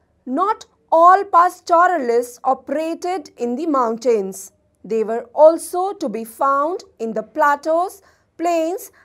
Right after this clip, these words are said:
and deserts of India. Now let's talk about some pastoral tribes in these areas. First of all, Dangars were an important pastoral community of Maharashtra.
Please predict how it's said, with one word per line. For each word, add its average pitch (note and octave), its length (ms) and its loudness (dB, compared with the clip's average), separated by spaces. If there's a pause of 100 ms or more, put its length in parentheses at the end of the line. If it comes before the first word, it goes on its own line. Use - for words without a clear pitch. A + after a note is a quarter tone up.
(140)
and A3+ 340 -2
deserts D#4 720 -2
of C#4 260 0 (100)
India. A3+ 520 0 (600)
Now A3+ 320 -2
let's A#3+ 400 -4
talk E4+ 260 2
about E4 460 4
some A3 240 -2
pastoral D#4 720 2
tribes D#4+ 760 2
in E4+ 240 -4
these C4 320 -4
areas. A3+ 720 0 (560)
First G4 340 2
of G4+ 100 -6 (120)
all, C4 400 4 (320)
Dangars D4+ 720 2 (200)
were A#3+ 240 6
an B3+ 140 0
important E4+ 760 2
pastoral E4+ 680 2
community E4 720 -6
of A#3+ 220 -2
Maharashtra. B3 920 0